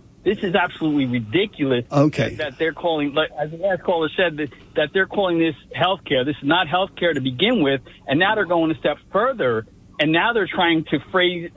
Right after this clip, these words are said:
Speaker 1: frame it in a way that the, you're prevent, the government is encroaching on your rights. This, this is,
Speaker 2: Uh-uh.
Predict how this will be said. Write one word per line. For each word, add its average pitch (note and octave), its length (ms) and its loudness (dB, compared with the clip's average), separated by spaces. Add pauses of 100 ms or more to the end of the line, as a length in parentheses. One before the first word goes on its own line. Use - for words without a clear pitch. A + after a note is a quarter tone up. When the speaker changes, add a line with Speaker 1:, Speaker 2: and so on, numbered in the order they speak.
Speaker 1:
frame F3+ 240 2
it F3 120 0
in D#3 100 4
a D#3+ 60 6
way D#3+ 240 2
that D3 280 0 (300)
the, D3+ 160 -4 (200)
you're E3+ 200 2
prevent, F3 460 0
the D#3 100 2
government F3 500 2
is D3 120 2
encroaching F3 520 2
on D#3+ 140 4
your C#3+ 120 2
rights. E3 420 0 (260)
This, G3 160 0 (760)
this - 240 0
is, F3+ 60 -8
Speaker 2:
Uh-uh. G2+ 120 -6